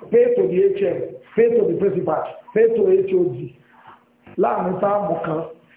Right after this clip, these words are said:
ó ń bẹ̀ zú owó. Come chairman committee in house court, end of year party, you embezzle money, move away from it. Tarnishing the school image internally or externally,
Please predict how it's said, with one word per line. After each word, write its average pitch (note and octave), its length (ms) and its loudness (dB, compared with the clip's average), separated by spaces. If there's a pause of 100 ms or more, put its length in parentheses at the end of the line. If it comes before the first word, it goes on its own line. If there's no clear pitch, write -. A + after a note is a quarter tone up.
(300)
ó F#3+ 120 2
ń G2 160 0
bẹ̀ D3+ 220 -2
zú F3 140 0
owó. E3 280 0 (680)
Come G#3+ 260 0
chairman A3+ 500 0
committee G3+ 680 -2
in F#3+ 100 -2
house G3+ 380 -2
court, - 280 -2 (200)
end A3+ 180 0
of G3 140 0
year F#3+ 200 0
party, F3 320 -2
you E3 120 2
embezzle F#3 440 -2
money, E3+ 200 0
move G#3 220 0
away F3 240 0
from D3+ 200 -8
it. - 220 -14 (680)
Tarnishing B3+ 760 -2
the - 100 -4
school G#3+ 220 0
image G3+ 260 2
internally G3 400 0
or F3 180 -2
externally, F3+ 480 -2